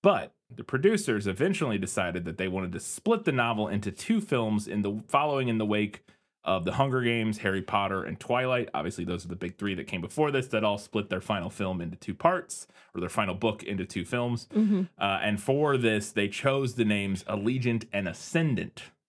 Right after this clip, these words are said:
Speaker 1: for the two films. Uh, was there? Well, originally it was going to just be Alle-, Allegiant Part One, Allegiant Part Two, but then they decided to go Allegiant and Ascendant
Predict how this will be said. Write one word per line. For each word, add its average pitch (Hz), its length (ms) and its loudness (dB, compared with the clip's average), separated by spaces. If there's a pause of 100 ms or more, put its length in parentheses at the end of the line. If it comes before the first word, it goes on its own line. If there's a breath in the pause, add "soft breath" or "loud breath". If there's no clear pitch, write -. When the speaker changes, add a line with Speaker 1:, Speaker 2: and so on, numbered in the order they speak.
Speaker 1:
for 87 100 -6
the 82 100 -6
two - 240 -8
films. 64 540 -10 (440)
Uh, 76 120 -4
was 85 160 -6
there? 85 260 -4
Well, 127 200 4
originally 156 340 4
it 135 40 0
was 120 120 0
going 131 180 2
to 120 60 0
just 110 160 -2
be 107 120 4
Alle-, 95 360 0
Allegiant 95 320 -2
Part 80 180 -2
One, 85 160 -4
Allegiant 80 280 -6
Part 78 160 -6
Two, 120 200 2
but 101 120 -2
then 98 120 -2
they 87 120 -2
decided 87 320 -6
to 85 60 -6
go 78 520 -6
Allegiant 87 560 -4
and 76 100 -8
Ascendant - 540 -10